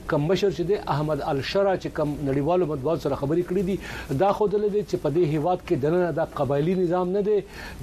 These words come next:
دا هیواد په یو ریاستي ډانچه چې ده، دا په یو آئیني دستور ولاړه ده او د دې آئیني دستور لاندې تمامو فریقینو ته، که هغه مسلکي دي، که هغه سیاسي دي، هغو ته به تحفظ ورکوي. نو دا واقعه چې کوم په سقلابیه کې شروع شوې وه، په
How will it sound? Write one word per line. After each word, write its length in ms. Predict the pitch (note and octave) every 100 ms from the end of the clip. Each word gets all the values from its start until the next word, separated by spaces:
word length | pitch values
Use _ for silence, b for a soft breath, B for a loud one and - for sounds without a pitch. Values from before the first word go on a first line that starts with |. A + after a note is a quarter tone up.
| D#3+
دا 80 | B2+
هیواد 340 | D3+ D#3 F3+ -
په 100 | E3 D#3
یو 100 | E3 F3 E3+ -
ریاستي 520 | C3+ D3+ D3 D#3 G#3
ډانچه 320 | F#3 E3+ D#3 F#3
چې 120 | F3+
ده، 80 | F#3+ F3+
دا 60 | E3+
په 100 | D3+
یو 60 | D3 D3
آئیني 180 | D3 F#3+ F3
دستور 280 | C#3+ G#3 G#3+
ولاړه 300 | F3 E3 D#3
ده 80 | F#3+ G#3+ D#3+ C#3+ B
او 120 | D3+
د 140 | D3+ E3
دې 80 | A3 G3
آئیني 180 | E3 G#3+ F#3+
دستور 220 | - F#3+ E3+
لاندې 480 | F3 F#3 F3+ F3 -
تمامو 560 | D#3 D#3+ G3 A3 A3 G#3+ C#3+
فریقینو 540 | D#3+ D#3 C#3+ E3+ F#3 F#3 F#3
ته، 120 | F3+ -
که 140 | D3+
هغه 80 | D#3 D3
مسلکي 440 | C3 C3+ B2 G#3 G#3+
دي، 100 | A3 - B B
که 80 | G3+
هغه 160 | F#3 -
سیاسي 280 | F3 D3 F#3
دي، 140 | F3+ D#3
هغو 160 | C#3
ته 160 | D3+ C3+
به 80 | B2+
تحفظ 340 | A#2+ A#2 D3+ C3
ورکوي. 360 | A#2 A#2+ A2+ G#2+ B B B
نو 260 | D3+ F3+ A3 A#3 A3 E3
دا 100 | A3+ A#3+
واقعه 320 | G#3+ F#3+ G3+ A3
چې 340 | - G#3+ G#3
کوم 180 | F#3+ E3
په 100 | E3
سقلابیه 480 | - D#3+ F#3 G#3 G#3+
کې 80 | F3+ F#3+
شروع 200 | F3+ F3
شوې 260 | G3+ G#3 G3
وه، 160 | F#3 E3 B B
په 60 | -